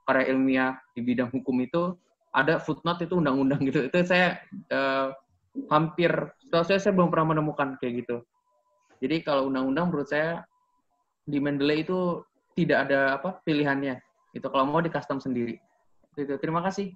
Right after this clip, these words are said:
Pak Yoris, mungkin bisa ditambahkan Pak Yoris atau Pak Helmi. Selaku sifu atau guru saya.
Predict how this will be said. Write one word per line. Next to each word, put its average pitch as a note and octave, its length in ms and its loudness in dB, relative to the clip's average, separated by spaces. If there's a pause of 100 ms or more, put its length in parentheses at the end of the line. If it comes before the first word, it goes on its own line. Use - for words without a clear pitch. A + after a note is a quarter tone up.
(100)
Pak D#3+ 240 2
Yoris, F3 400 -2
mungkin D#3+ 240 -4
bisa E3 180 -2
ditambahkan D#3 640 -2 (960)
Pak C#3 100 -2
Yoris D3 220 0
atau D3+ 100 -6
Pak C#3 140 0
Helmi. C3+ 340 -4 (1800)
Selaku C3+ 320 -4
sifu D3+ 420 -4
atau C#3 140 -8
guru B2+ 240 -4
saya. C3 240 -8